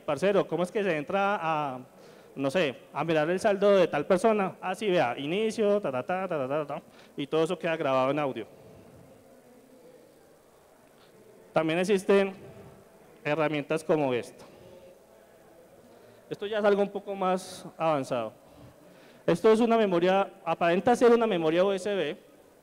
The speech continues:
pero en realidad es un teclado programable. ¿Qué quiero decir con un teclado programable? Esto en realidad es un teclado que yo le puedo definir qué es lo que va a hacer en el momento que se conecte al computador.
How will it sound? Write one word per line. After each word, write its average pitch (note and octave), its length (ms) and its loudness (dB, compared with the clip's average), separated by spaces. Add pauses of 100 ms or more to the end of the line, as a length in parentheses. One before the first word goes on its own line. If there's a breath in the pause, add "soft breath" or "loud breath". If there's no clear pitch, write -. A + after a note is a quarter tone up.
(800 loud breath)
pero F3 180 2
en E3 60 0
realidad E3 480 2
es F#3+ 140 -4
un G3+ 160 -2
teclado F#3+ 560 0
programable. C#3 760 2 (180)
¿Qué F3+ 120 -8
quiero G#3 160 2
decir F3+ 140 -2
con E3+ 120 -2
un E3+ 80 -2
teclado E3+ 280 -2
programable? C3 440 -6 (400 loud breath)
Esto D#3 220 -2
en G3+ 40 -2
realidad F3 380 0
es D3+ 100 -6
un F#3 140 -6
teclado G3+ 580 2 (220)
que D#3+ 100 -6
yo D3 80 -6
le D#3 140 0
puedo F#3+ 180 0
definir D#3 420 -4
qué F#3 280 -4
es F3+ 80 -8
lo F#3+ 140 -4
que D#3 160 -8
va C#3 100 -4
a C3+ 40 -4
hacer G3 300 -4 (540 loud breath)
en D#3 180 -2
el D#3 120 -4
momento D#3 380 0
que F#3+ 120 -2
se F3+ 100 -2
conecte C#3+ 360 0
al D#3+ 80 -4
computador. C3+ 640 0